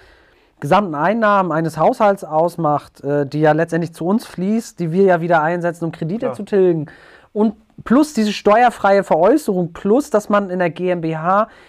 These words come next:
Speaker 1: die erweiterte Gewerbesteuerkürzung hat und auf diese ganzen Vermögensthemen nur fünfzehn Prozent Steuern zahlt, wenn man das in der G M B H drin lässt. Das sind ja auch super krasse, privilegierte Themen.
Speaker 2: Ja, aber das ist halt, das ist ja nicht so, äh,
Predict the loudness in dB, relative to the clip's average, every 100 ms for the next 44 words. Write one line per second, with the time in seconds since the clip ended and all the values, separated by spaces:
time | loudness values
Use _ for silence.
0 | _ -2 2 2 2 2 0 2 2 2
1 | -2 2 2 2 -2 -2 -4 -2 -2 -2
2 | -4 -4 -4 -4 -2 -2 -4 -6 -6 -6
3 | -4 0 0 -2 -4 -4 -2 -4 -6 -6
4 | -8 -10 -6 -6 0 2 2 0 -4 -4
5 | -6 -6 -8 -12 -20 -16 -6 -6 -4 -4
6 | -4 -2 -2 -2 -4 -6 -8 _ -20 -20
7 | -20 -20 _ _ -4 -2 0 2 2 0
8 | -6 _ _ _ _ _ -20 -6 -2 2
9 | 2 0 -2 -2 -2 -4 -6 -4 -4 -2
10 | -2 -2 -2 -4 -2 -2 -6 _ _ _
11 | _ -10 -8 -8 -10 -6 -4 -4 -6 -20
12 | -18 -14 -6 -6 -6 -8 -6 -4 -6 -6
13 | -4 -4